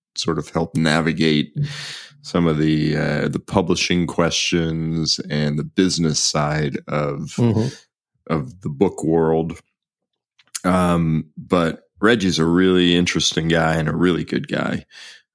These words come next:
Speaker 1: um, who played football at Vanderbilt and, uh, played football at, at, uh, a high school in Nashville here, and just has a,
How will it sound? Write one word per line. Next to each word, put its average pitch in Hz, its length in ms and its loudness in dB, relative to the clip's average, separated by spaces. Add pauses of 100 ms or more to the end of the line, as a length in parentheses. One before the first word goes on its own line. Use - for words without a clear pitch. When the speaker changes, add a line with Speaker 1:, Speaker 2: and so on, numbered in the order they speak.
(100)
Speaker 1:
um, 76 520 -6 (240)
who 73 420 -4 (200)
played 92 280 0
football 90 520 2
at - 80 -6
Vanderbilt 80 880 0 (420)
and, 76 680 -2
uh, 76 520 -2 (580)
played 85 220 2
football 80 480 0
at, - 260 -4 (960)
at, 73 400 -2
uh, - 500 -2 (120)
a - 80 -4
high 85 180 2
school 82 380 2
in 80 120 0
Nashville 78 480 0
here, 78 300 0
and 85 280 0
just 95 220 0
has 95 200 0
a, - 320 -4